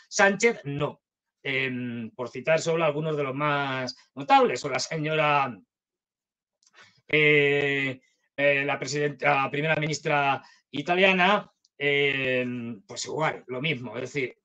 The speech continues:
no, estos no. Em, pues bien, em, ¿quién nos ha dicho hoy Orbán? Atentos. Porque esta es la confirmación. Yo lo vengo diciendo hace tiempo. Digo, me temo, estoy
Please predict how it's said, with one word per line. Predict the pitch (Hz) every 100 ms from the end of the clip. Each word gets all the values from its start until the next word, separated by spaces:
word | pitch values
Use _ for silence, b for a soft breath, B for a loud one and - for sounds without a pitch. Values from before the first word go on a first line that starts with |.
| _ _ _ _ _ 139
no, | 135 - -
estos | 143 - 147
no. | 123 120 _ _ _ _ -
Em, | 135 135 131 131 131 131 127 - _ -
pues | 170
bien, | 196 156 - _ -
em, | 160 165 165 160 156 151 143 123 - _ _ _ _ _ _ _ _ _
¿quién | - 254 269 - -
nos | 170 175
ha | 240
dicho | 269 214
hoy | 226 233
Orbán? | 208 135 104 - _ _
Atentos. | 139 156 214 233 - - - _ _ _ _ _ _ _ _ _ _ -
Porque | 147 214
esta | 220
es | 233
la | 262 262
confirmación. | 233 180 170 160 190 147
Yo | 247
lo |
vengo | 247 247
diciendo | 220 233 254
hace | 240 160
tiempo. | 226 214 120 - _ _ _ -
Digo, | 139 139
me | 135
temo, | 226 240 175 202 220 _ _ -
estoy | 127 - 190 214 214 165